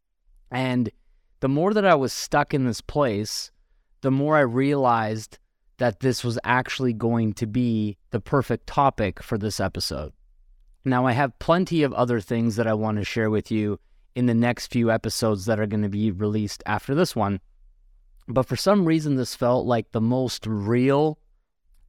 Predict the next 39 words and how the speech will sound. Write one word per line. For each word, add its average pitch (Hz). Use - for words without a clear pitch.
true 143
topic 123
that 120
I 117
could 117
actually 117
talk 139
to -
you 110
about, 113
because 131
I'm 135
sure 160
you're 156
gonna 135
find 123
some 117
relatability 117
to 139
wherever 135
you 127
are 123
in 120
your 110
life 110
right 139
now, 147
with 123
your 120
goals 127
that 127
you 139
have, 135
with 123
some 135
of 127
the 120
big 123
ideas 131